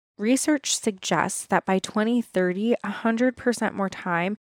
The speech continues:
is going to be spent at work solving problems, and forty-one percent more time will be spent on critical thinking and decision making,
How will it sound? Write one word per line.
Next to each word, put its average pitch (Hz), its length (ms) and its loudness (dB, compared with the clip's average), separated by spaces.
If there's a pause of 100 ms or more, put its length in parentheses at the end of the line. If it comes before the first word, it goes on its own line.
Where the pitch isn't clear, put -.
(160)
is 220 120 -6
going 233 240 2
to - 80 -6
be 262 120 4
spent 202 500 0
at 220 140 2
work 175 220 -2
solving 180 400 -2
problems, 175 500 -2
and 185 140 -6
forty-one 202 680 2
percent 170 440 -4
more 156 160 -6
time 160 320 -6 (420)
will 214 100 2
be 226 140 4
spent 202 340 0
on 214 140 0
critical 196 460 0
thinking 175 440 -6
and 165 100 -6
decision 160 520 -4
making, - 420 -16